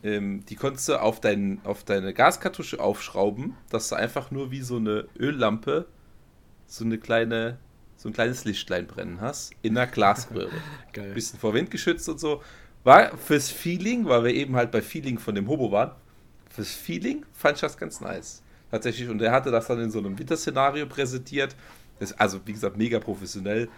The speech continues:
Speaker 1: sah mega gut aus. Ich hätte mir fast dieses Ding gekauft, aber, ähm,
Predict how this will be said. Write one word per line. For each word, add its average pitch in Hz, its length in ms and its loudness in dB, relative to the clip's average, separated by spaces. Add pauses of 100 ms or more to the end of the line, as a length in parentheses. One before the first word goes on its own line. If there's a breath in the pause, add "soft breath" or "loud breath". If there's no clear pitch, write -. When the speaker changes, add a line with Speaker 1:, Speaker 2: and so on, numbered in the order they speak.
(140 loud breath)
Speaker 1:
sah 98 180 -2
mega 107 260 2
gut 110 220 -6
aus. 127 280 2
Ich - 100 -12
hätte - 180 -10
mir 104 60 -2
fast 127 300 -2
dieses 101 240 -6
Ding 120 140 -4
gekauft, 110 500 0 (500 loud breath)
aber, 98 380 2
ähm, 95 360 -4